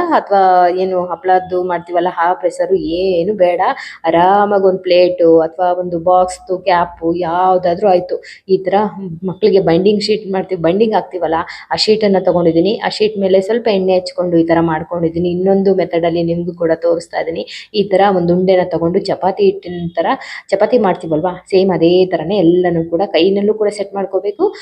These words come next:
ಲಟ್ಟಣಿಗೆಲ್ಲೂ ಕೂಡ ಈ ತರ ಮಾಡ್ಕೊಳ್ಬೇಕು. ಮಾಡ್ಕೊಂಡು ಆ ನಂತರ ಒಂದು ಚಟ್ನಿ ಅಥವಾ ಸಾಂಬಾರ್ನೆಲ್ಲ ಪ್ಯಾಕ್ ಮಾಡೋದಕ್ಕೆ ಬಳಸ್ತೀವಲ್ಲ ಚಿಕ್ಕದು, ಆ, ಕ್ಯಾಪು, ಅಂದ್ರೆ ಸ್ವಲ್ಪ ಶಾರ್ಪ್ ಇರೋದು, ಆ, ನೋಡಿ ಈ ತರ ಇರುತ್ತಲ್ಲ,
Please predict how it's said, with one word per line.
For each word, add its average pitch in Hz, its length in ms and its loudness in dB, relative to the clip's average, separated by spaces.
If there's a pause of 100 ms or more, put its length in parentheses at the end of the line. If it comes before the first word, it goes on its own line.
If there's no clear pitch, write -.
(180)
ಲಟ್ಟಣಿಗೆಲ್ಲೂ 214 480 2
ಕೂಡ 175 180 -2
ಈ 254 140 2
ತರ 180 200 -2
ಮಾಡ್ಕೊಳ್ಬೇಕು. 165 680 -6
ಮಾಡ್ಕೊಂಡು 165 560 -2
ಆ 185 180 0
ನಂತರ 196 400 -2 (540)
ಒಂದು 208 380 4
ಚಟ್ನಿ 196 540 0
ಅಥವಾ 185 360 0
ಸಾಂಬಾರ್ನೆಲ್ಲ 185 720 0
ಪ್ಯಾಕ್ 180 240 -2
ಮಾಡೋದಕ್ಕೆ 185 340 -2
ಬಳಸ್ತೀವಲ್ಲ 175 600 0
ಚಿಕ್ಕದು, 220 600 0 (280)
ಆ, 180 420 0
ಕ್ಯಾಪು, 175 480 -4 (140)
ಅಂದ್ರೆ 175 380 0
ಸ್ವಲ್ಪ 214 240 0
ಶಾರ್ಪ್ 220 380 0
ಇರೋದು, 175 220 2
ಆ, - 340 -10
ನೋಡಿ 208 180 2
ಈ 196 260 -2
ತರ 185 120 2
ಇರುತ್ತಲ್ಲ, 170 440 2